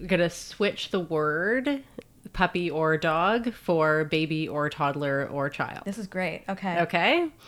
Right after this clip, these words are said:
Speaker 1: So, and this is a really, really simple one.
Speaker 2: Great.
Speaker 1: So, I have a twelve-week-old puppy, and I'm losing my mind.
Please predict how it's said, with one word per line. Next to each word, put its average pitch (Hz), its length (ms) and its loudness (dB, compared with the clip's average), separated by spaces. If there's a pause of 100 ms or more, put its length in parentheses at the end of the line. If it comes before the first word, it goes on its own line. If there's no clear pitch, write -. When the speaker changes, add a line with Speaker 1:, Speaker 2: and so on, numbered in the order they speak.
(600)
Speaker 1:
So, - 160 2
and 226 220 4
this 226 100 6
is 220 140 -2
a 196 40 4
really, 220 300 6
really 180 240 4
simple 160 320 0
one. 143 240 -2 (640)
Speaker 2:
Great. - 380 -10 (600)
Speaker 1:
So, 170 260 0 (1120)
I 190 140 4
have 202 480 2
a 180 100 0
twelve-week-old 233 840 0
puppy, - 480 -6 (180)
and 165 140 2
I'm 165 180 0
losing 170 280 -2
my 165 120 0
mind. 151 500 -4